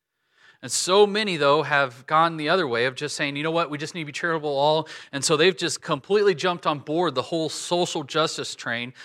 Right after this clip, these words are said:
uh, on the tracks of critical theory and, and driven by wokeism, uh, not realizing that it's gonna about, it's heading off a cliff. Because social justice to the world is anything but just when you really start realizing it. They use the words like redistribution of the wealth,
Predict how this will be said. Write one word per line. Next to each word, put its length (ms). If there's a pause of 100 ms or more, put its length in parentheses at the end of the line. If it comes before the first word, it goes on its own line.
(260)
uh, 340
on 160
the 60
tracks 420
of 120
critical 420
theory 520 (260)
and, 420
and 320
driven 320
by 160
wokeism, 680 (480)
uh, 180
not 300
realizing 500
that 140
it's 100
gonna 200
about, 260
it's 280
heading 280
off 140
a 40
cliff. 480 (460)
Because 280
social 360
justice 500
to 180
the 100
world 560 (420)
is 160
anything 340
but 320
just 380
when 100
you 80
really 160
start 240
realizing 460
it. 100
They 120
use 200
the 80
words 260
like 200
redistribution 880
of 100
the 80
wealth, 340